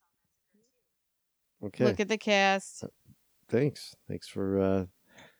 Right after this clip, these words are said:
Speaker 1: oh, now it's going to the T V. Son of a bitch. <laughs> What the fuck?
Speaker 2: What?
Speaker 1: All right, we're done.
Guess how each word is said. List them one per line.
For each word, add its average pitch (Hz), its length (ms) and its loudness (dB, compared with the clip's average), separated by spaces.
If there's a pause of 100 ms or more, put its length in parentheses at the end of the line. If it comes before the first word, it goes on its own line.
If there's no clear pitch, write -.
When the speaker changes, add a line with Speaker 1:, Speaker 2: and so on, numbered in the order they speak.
(1300)
Speaker 1:
oh, 113 480 -4
now 113 180 2
it's 107 120 0
going 107 200 2
to 95 80 2
the 87 80 0
T 95 240 -4
V. 90 140 -2
Son 143 260 2
of 110 80 2
a 98 80 4
bitch. - 440 0 (800)
<laughs> 370 120 2 (280)
What 359 160 2 (120)
the 151 60 2
fuck? 101 420 0 (320)
Speaker 2:
What? 269 340 0
Speaker 1:
All 131 80 2
right, 117 100 4
we're 123 140 4
done. 90 360 2